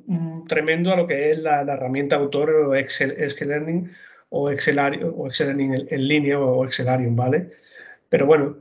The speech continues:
pues podemos echar un vistazo porque pueden ser simpáticos en algunas de ellas y nos pudieran venir bien de cara a un, algún tipo de alumnado, porque,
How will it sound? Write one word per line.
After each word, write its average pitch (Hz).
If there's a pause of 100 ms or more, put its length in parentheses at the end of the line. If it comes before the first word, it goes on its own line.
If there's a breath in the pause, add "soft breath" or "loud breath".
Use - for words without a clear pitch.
(100)
pues -
podemos 147
echar 156
un 156
vistazo 151
porque 143
pueden 139
ser 135
simpáticos 147
en 147
algunas 139
de 156
ellas 196 (420 loud breath)
y -
nos 139
pudieran 147
venir 147
bien 156
de 165
cara 143
a 139
un, 143
algún 143
tipo 143
de 127
alumnado, 127
porque, -